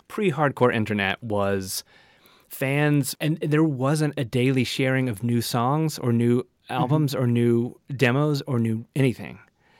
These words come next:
Speaker 1: So I also understand the potential level of disappointment when your favorite band goes into a studio and comes out with something and you're like, "Wh-, wh-, wh-, what is that? What,
Speaker 2: Mm-hmm.
Speaker 1: what just happened?" Because
Speaker 2: Mm-hmm.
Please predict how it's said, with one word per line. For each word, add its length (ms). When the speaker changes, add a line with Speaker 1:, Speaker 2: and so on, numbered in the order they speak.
Speaker 1:
So 360
I 240
also 420
understand 920
the 160
potential 580
level 380
of 80
disappointment 680
when 160
your 80
favorite 340
band 240
goes 180
into 200
a 80
studio 400
and 80
comes 240
out 160
with 80
something 320
and 80
you're 100
like, 300
"Wh-, 200
wh-, 140
wh-, 140
what 340
is 160
that? 320
What, 420
Speaker 2:
Mm-hmm. 280
Speaker 1:
what 160
just 160
happened?" 440
Because 520
Speaker 2:
Mm-hmm. 240